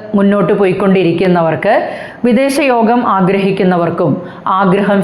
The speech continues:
സഫലമാകും. നഷ്ടപ്പെട്ടു എന്ന് കരുതിയിരുന്ന ധനം തിരികെ ലഭിക്കാനും ഇടയുണ്ട്. ശരീരത്തിന് ക്ഷീണക്കുറവ്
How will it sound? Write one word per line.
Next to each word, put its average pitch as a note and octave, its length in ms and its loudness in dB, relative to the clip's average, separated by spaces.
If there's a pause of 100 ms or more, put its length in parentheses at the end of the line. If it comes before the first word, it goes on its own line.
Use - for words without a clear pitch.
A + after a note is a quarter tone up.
സഫലമാകും. E3 680 -2 (640)
നഷ്ടപ്പെട്ടു D4+ 480 0 (100)
എന്ന് C4 200 2
കരുതിയിരുന്ന A3 600 2 (160)
ധനം F#3 280 2 (340)
തിരികെ A3 360 2
ലഭിക്കാനും F#3 560 0 (120)
ഇടയുണ്ട്. D#3+ 440 0 (680)
ശരീരത്തിന് C#4 680 2
ക്ഷീണക്കുറവ് A3 720 2